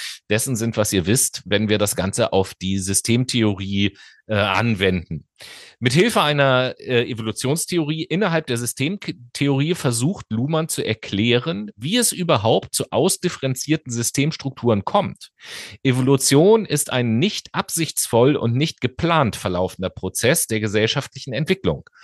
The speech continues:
Sie verläuft mehr oder weniger zufällig und außerdem auch in Richtung von Herstellung zunehmender Komplexität. Das haben wir eben gehört. Evolution wird geprägt durch die Prozesse der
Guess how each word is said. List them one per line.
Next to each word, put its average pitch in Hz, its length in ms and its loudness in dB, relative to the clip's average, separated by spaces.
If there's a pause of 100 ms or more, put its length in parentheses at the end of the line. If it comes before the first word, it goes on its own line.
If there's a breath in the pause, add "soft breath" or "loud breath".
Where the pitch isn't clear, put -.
(340 loud breath)
Sie 113 140 -2
verläuft 139 420 4
mehr 160 360 4
oder 127 280 4
weniger 139 480 0
zufällig 151 720 -6
und 110 220 -4 (100)
außerdem 135 720 2
auch 117 260 2
in 110 200 -2
Richtung 135 680 -2 (340 loud breath)
von 113 540 0
Herstellung 127 760 0 (300)
zunehmender 131 640 2
Komplexität. 117 920 -4
Das - 160 -10
haben 92 120 -4
wir 95 100 0
eben 98 340 -2
gehört. - 600 -10 (560 loud breath)
Evolution 156 640 4
wird 170 160 -2
geprägt 139 840 0
durch 139 200 0
die 135 100 -8
Prozesse 143 680 0
der 110 280 2